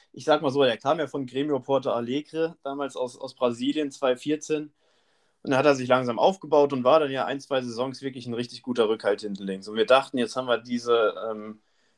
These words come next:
Position nach, äh, Michael Katlitz und Sebastian Bönig endlich gut besetzt.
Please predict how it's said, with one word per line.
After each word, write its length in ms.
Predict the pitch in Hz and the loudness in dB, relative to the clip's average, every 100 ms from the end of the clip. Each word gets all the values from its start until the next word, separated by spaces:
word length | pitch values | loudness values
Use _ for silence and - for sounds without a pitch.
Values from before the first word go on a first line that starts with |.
| _ | _
Position 680 | 131 123 123 - 143 147 131 | -4 -4 -4 4 6 6 6
nach, 380 | 123 131 - - | 6 4 2 -12
äh, 380 | - 120 117 | -8 -4 -4
Michael 420 | 117 120 127 127 117 | -4 -6 -2 -2 -2
Katlitz 540 | 135 131 135 123 120 | -4 -4 -2 -2 -4
und 180 | 123 120 | -10 -8
Sebastian 500 | 120 120 120 117 110 | -4 -4 -4 -6 -4
Bönig 320 | 120 123 - | -4 -4 -4
endlich 300 | 123 120 - | -12 -14 -8
gut 180 | 127 123 | -6 -4
besetzt. 540 | 104 131 156 - - | 4 4 4 0 -20